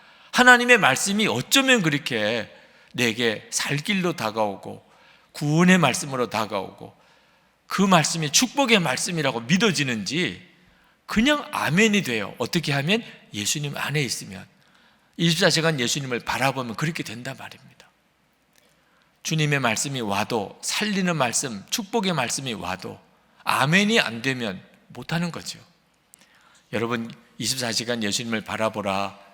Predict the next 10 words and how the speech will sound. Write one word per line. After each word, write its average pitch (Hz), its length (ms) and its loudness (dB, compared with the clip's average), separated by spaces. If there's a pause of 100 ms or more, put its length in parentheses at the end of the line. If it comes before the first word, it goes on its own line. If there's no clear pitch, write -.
(320)
부담스러우신 117 920 -2
분이 98 340 -8 (340)
혹 117 160 -12
계시다면, 92 760 -6 (760)
그러면서도 185 960 0
은혜는 214 440 6
받고 - 260 -2
싶고, - 540 -4 (920)
이런 131 280 0
분들은요, 95 840 -4